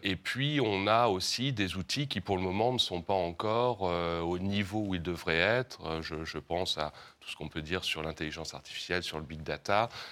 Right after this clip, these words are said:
euh, face à des, euh, fraudeurs qui sont, euh, très, très pointus sur,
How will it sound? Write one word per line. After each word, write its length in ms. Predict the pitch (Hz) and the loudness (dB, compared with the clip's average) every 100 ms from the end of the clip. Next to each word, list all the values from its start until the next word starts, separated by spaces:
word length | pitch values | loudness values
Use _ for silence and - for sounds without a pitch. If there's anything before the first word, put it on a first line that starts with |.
| - | -6
euh, 300 | 78 82 80 | 0 2 2
face 560 | 80 - 101 107 110 - | 0 4 6 6 4 4
à 140 | 87 | 4
des, 440 | 87 80 90 90 87 | 2 0 2 4 4
euh, 480 | 80 80 78 78 | 2 0 0 0
fraudeurs 680 | 78 - 95 87 101 113 110 | -2 0 0 2 4 2 0
qui 160 | - 85 | -6 -4
sont, 500 | - - 95 98 87 | -4 -2 -2 0 0
euh, 160 | 80 | 0
très, 220 | 80 - 107 | 0 -2 -2
très 160 | 104 | -4
pointus 520 | 92 90 87 - 101 | -2 -4 -4 -4 -4
sur, 360 | - - 82 78 | -4 -6 -6 -6